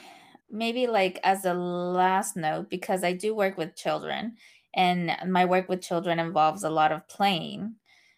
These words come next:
I'd say, um, I noticed similarly a change in the tone of the sessions,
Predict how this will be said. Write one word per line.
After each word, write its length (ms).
I'd 240
say, 680
um, 440
I 140
noticed 600
similarly 720
a 100
change 400
in 180
the 160
tone 320
of 200
the 80
sessions, 640